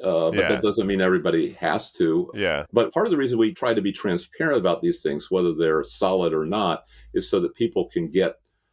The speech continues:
Speaker 1: all their concerns out and we can start working on those concerns way in advance rather than waiting until the last minute where you become highly reactive.
Speaker 2: Yeah.
Speaker 1: You can be proactive. But, uh, you know, there's major hurdles. I mean, even,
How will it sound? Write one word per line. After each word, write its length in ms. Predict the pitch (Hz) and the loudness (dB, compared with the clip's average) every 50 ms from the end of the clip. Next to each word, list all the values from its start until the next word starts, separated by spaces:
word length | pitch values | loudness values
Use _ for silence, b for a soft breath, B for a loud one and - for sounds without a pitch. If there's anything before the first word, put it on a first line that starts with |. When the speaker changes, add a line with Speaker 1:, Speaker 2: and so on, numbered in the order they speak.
| _ _ _ _ _ _ _ | _ _ _ _ _ _ _
Speaker 1:
all 220 | 98 101 101 95 | 2 2 2 2
their 140 | 87 90 78 | 2 0 -2
concerns 640 | - - 87 78 - - 131 123 117 113 107 - 92 | -4 -6 -8 -6 -2 -2 0 2 2 2 2 2 0
out 360 | 85 82 82 82 - - - | 0 2 0 0 -2 -4 -4
and 120 | - 90 87 | -2 0 0
we 100 | 87 85 | 0 0
can 120 | - 87 | -2 -6
start 320 | - - 107 95 82 - 80 | -4 -2 0 0 0 0 0
working 320 | 98 107 113 - 113 87 | 0 0 2 0 -2 -2
on 80 | 85 85 | 0 0
those 160 | 87 85 - | 0 -2 -2
concerns 500 | - 87 80 - - 87 82 80 78 - | -6 -8 -6 -4 -2 -2 -2 -2 -4 -2
way 260 | 80 92 98 110 107 | 0 2 2 4 2
in 100 | 95 85 | 2 0
advance 520 | 85 76 - 90 85 85 85 85 90 - - | -4 -4 -2 -2 -2 -2 -2 -4 -6 -6 -2
rather 200 | 95 101 98 92 | -2 0 0 0
than 180 | 85 87 80 80 | 0 0 0 0
waiting 320 | 82 87 92 95 98 90 | 2 2 2 2 2 0
until 180 | 82 - - 76 | -2 -4 -4 -2
the 40 | 80 | 0
last 260 | 78 78 - - - | -2 -2 -4 -4 -4
minute 180 | 95 90 - | -4 -2 0
where 120 | 73 80 78 | 0 0 0
you 120 | 76 71 | -2 -4
become 280 | - _ - 85 76 76 - | -6 _ -6 -6 -6 -4 -4
highly 260 | 80 78 78 80 73 | -4 -2 -2 -2 -2
reactive. 800 | 69 76 78 82 90 82 73 71 - _ - 71 71 69 - - _ _ 92 | -2 -2 -2 0 0 0 -2 -4 -8 _ -4 -4 -4 -4 -8 -14 _ _ -6
Speaker 2:
Yeah. 240 | 95 87 78 71 69 _ _ - | -4 -4 -4 -4 -8 _ _ -6
Speaker 1:
You 160 | 92 87 85 | -2 -2 -2
can 160 | - - 82 | -2 -2 -4
be 140 | 71 78 71 | -4 -6 -6
proactive. 680 | - - - 95 82 76 71 67 - - _ 71 69 - - _ _ _ _ _ _ _ _ - | -4 -4 -2 0 0 0 0 -2 -4 -6 _ -6 -6 -6 -8 _ _ _ _ _ _ _ _ 2
But, 280 | 120 107 92 - - 113 - | 2 2 2 0 -6 -12 -4
uh, 140 | - 113 107 - | -2 -2 0 2
you 100 | 165 185 | 0 0
know, 100 | 170 127 | 2 2
there's 160 | 123 123 131 | 0 0 0
major 380 | 127 120 117 113 - 98 92 92 | 2 2 2 2 2 -2 -2 0
hurdles. 380 | 117 143 120 92 71 - - | 0 0 0 0 -2 -2 -2
I 40 | 98 | 0
mean, 160 | 95 92 87 82 | 0 2 0 0
even, 420 | - 117 135 151 147 113 92 - | 0 -2 0 0 0 0 -2 -4